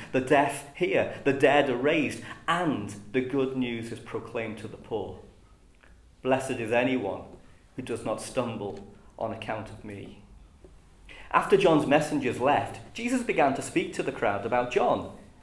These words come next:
"What did you go out into the wilderness to see? A reed swayed by the wind?" That's just a metaphor for an easygoing person. John certainly wasn't one of them. Uh, "If not, what did you go out to see?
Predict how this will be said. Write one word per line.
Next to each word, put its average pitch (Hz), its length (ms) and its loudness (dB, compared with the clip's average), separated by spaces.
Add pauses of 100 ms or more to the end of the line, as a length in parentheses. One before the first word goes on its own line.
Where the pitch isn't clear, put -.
(560)
"What 285 180 2
did 302 220 -2
you 262 100 2
go 196 240 8
out 160 300 6
into 143 200 -2
the 131 120 0
wilderness 147 520 2
to 131 100 -10
see? 127 520 -4 (640)
A 131 80 4
reed 156 580 2 (200)
swayed 147 680 2
by 151 160 6
the 147 100 2
wind?" 143 540 0 (160)
That's - 240 -2
just - 160 -12
a 110 40 -8
metaphor 107 540 -6
for 107 220 -8
an 107 100 -6
easygoing 107 600 -6
person. 104 440 -6
John 110 240 -6
certainly 107 380 -6
wasn't 107 280 -4
one 104 160 -4
of 101 80 -6
them. 104 280 -4 (800)
Uh, 104 420 -4
"If 165 220 2
not, - 440 2 (340)
what 180 500 0
did 180 180 -4
you 190 60 -2
go 180 160 4
out 170 200 2
to 156 60 -8
see? 262 440 -4